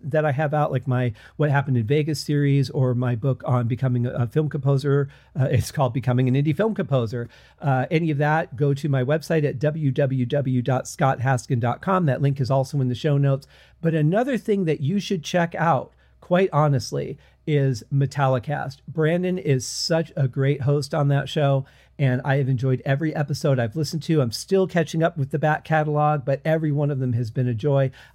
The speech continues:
I've been a guest on his show. He's been a guest on my Uriah Heep podcast, as well as the, the champion on this one, doing a four-part series that we recorded all in one night just on the album Ride the Lightning,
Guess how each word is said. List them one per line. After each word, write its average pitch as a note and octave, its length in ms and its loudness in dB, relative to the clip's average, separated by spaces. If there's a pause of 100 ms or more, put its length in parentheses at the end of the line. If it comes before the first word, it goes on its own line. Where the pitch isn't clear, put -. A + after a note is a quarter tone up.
I've C#3 200 0
been C#3+ 140 2
a B2+ 60 2
guest A#2+ 280 2
on C3 120 0
his F#3 200 2
show. F#3+ 240 0
He's B2+ 280 0
been B2+ 160 0
a A#2 40 -2
guest B2+ 320 -2
on B2 140 2
my A#2+ 140 0
Uriah A#2 340 0
Heep G3 260 -6
podcast, F3+ 520 0 (280)
as C3+ 240 0
well C#3+ 300 2
as C3+ 380 0 (260)
the, C#3 320 0
the C3+ 160 0
champion E3+ 480 0
on B2 140 2
this F#3+ 200 -2
one, E3+ 120 0
doing B2+ 240 2
a A2 80 0
four-part E3+ 800 0
series B2+ 640 0 (240)
that D3+ 160 -2
we C3+ 100 2
recorded C#3 420 0
all C#3+ 280 0
in C#3+ 140 0
one C3+ 180 0
night C#3+ 300 -2
just F#3+ 360 -2
on G3 140 0
the G3+ 140 0
album G3+ 360 -2
Ride G3 200 2
the G#3+ 100 0
Lightning, F#3+ 480 0